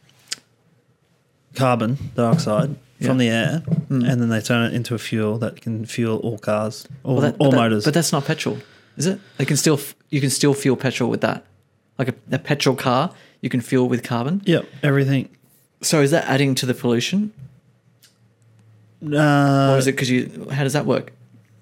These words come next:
Speaker 1: Well, probably, if anything, it would be removing the pollution, because you'd be burning off some of the carbon dioxide that you got in the air.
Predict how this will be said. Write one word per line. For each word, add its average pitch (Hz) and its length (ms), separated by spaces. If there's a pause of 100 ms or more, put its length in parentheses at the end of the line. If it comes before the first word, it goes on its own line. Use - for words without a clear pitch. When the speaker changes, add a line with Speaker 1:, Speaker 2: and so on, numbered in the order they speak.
(120)
Speaker 1:
Well, 156 200
probably, 175 420
if 135 140
anything, 175 340
it - 20
would 120 140
be 120 140
removing 117 420
the 110 60
pollution, 110 440
because 117 280
you'd 120 140
be 117 80
burning 131 460
off 123 340
some 120 280
of 113 360
the 117 260
carbon 120 400
dioxide 110 420
that 110 140
you 120 100
got 110 140
in 120 120
the 104 120
air. 113 240